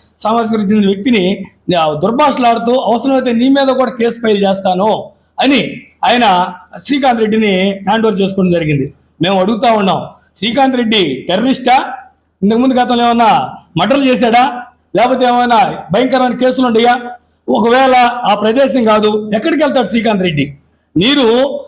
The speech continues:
ఏ పి పుల్లారావో లేకపోతే ఏ అల్లా-, అప్పారావో చెప్పాడని చెప్పి ఈ విధంగా దుందుడుగ్గా ప్రవర్తించి పోలీసు వ్యవస్థకు మచ్చ తెచ్చే విధంగా ప్రవర్తించి నిన్న రాష్ట్రం అంతా కూడా సోషల్ మీడియాలో కానీ టీవీలో చూశారు.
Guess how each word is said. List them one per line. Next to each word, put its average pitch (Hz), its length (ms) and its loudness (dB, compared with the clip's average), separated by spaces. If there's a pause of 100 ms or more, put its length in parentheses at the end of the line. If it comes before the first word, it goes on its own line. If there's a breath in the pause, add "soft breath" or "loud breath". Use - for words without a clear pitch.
(120)
ఏ 226 120 2
పి 277 220 -2
పుల్లారావో 262 840 2
లేకపోతే 233 240 0
ఏ 247 80 2
అల్లా-, 233 400 2
అప్పారావో 254 500 2
చెప్పాడని 233 440 0
చెప్పి 233 280 -2
ఈ 220 60 2
విధంగా 233 280 0
దుందుడుగ్గా 220 480 0
ప్రవర్తించి 233 640 -2 (680)
పోలీసు 277 260 2
వ్యవస్థకు 254 360 0
మచ్చ 226 260 0
తెచ్చే 262 240 0
విధంగా 240 440 2
ప్రవర్తించి 254 1000 -2
నిన్న 254 200 2 (480 loud breath)
రాష్ట్రం 254 320 0
అంతా 269 220 0
కూడా 262 240 2
సోషల్ 254 340 -2
మీడియాలో 254 320 2
కానీ 247 180 -2
టీవీలో 240 360 0
చూశారు. 196 540 -4